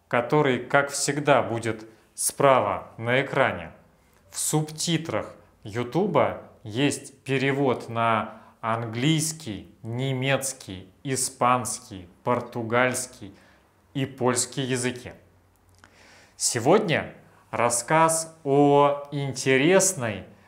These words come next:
и очень необычной стране. Итак,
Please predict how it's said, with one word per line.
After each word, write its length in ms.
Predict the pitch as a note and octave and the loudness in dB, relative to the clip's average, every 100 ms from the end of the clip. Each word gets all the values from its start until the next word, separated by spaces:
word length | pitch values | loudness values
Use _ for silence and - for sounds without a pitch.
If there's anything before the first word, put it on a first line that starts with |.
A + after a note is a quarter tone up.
| _ _ | _ _
и 340 | C3 C3 C#3 - | -6 -2 -4 0
очень 520 | D3 D#3 D#3 C#3+ D3 D3 | 2 4 2 -4 -6 -6
необычной 1080 | C3 D3 C#3+ C#3 C3+ D#3 D#3 - G2+ F2+ - _ | -2 4 4 4 2 -2 -2 -6 -8 -10 -14 _
стране. 640 | - - - B2 A#2 F#2 - - _ _ _ _ _ _ _ | -10 -6 -2 -2 -2 -8 -12 -20 _ _ _ _ _ _ _
Итак, 560 | A2+ A2 D3 F3+ - - | -14 0 2 2 -2 -14